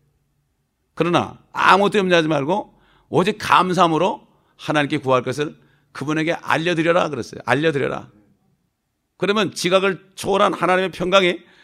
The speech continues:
너의 마음과 생각을 지킬 것이다. 다시 말해서 무슨 말이에요? 이게 어떻게 지금 감사하느냐?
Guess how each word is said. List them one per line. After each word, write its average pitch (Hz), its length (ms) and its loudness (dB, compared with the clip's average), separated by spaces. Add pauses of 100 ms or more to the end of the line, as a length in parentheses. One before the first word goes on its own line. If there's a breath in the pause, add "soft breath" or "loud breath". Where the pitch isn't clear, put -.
(160 soft breath)
너의 139 180 -2
마음과 127 380 0
생각을 117 500 -6 (300)
지킬 - 260 -10
것이다. 147 600 -18 (920)
다시 190 220 -2
말해서 220 200 2
무슨 190 200 -2
말이에요? 175 300 2 (800 soft breath)
이게 202 200 -2
어떻게 190 320 2
지금 190 160 0
감사하느냐? 180 720 -2